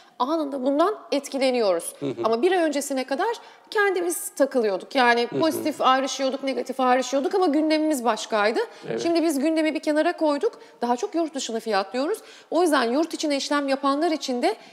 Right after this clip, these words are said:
Speaker 1: e, bu grafik
Speaker 2: Kesinlikle.
Speaker 1: kıymetli.
Speaker 2: Tabii. Şimdi burada S and P beş yüz, hatta işte future grafiği. E,
Speaker 1: Grafiğimiz günlük efendim.
Speaker 2: Grafik, günlük grafik. Şimdi bu turuncu iki yüz elli günlük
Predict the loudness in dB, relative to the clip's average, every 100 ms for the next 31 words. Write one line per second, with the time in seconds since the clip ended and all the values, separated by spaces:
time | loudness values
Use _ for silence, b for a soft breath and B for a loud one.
0 | B 0 2 2 0 0 -4 -4 -2 0
1 | 0 -2 -8 -4 -6 -6 -10 -14 -12 -8
2 | -6 -4 -2 -4 -4 B B B B B
3 | -14 -14 -8 -8 -8 -8 -2 -2 -2 -6
4 | -6 -10 -18 -16 -14 -10 -10 -10 -12 -12
5 | -16 -20 -16 -12 -12 -12 -14 -10 -8 -10
6 | B B B -20 -18 -16 -16 -18 -10 -4
7 | -4 -2 -6 -4 -6 -4 -8 -8 -10 -10
8 | -6 -4 -4 -8 -4 -2 -2 -2 -2 -2
9 | -6 -8 -20 B B -20 -14 -12 -12 -4
10 | 0 0 -2 -10 -20 -20 -4 2 2 2
11 | -2 -4 -4 -20 -16 -8 -6 -4 -4 -4
12 | -4 -2 -2 2 2 2 -8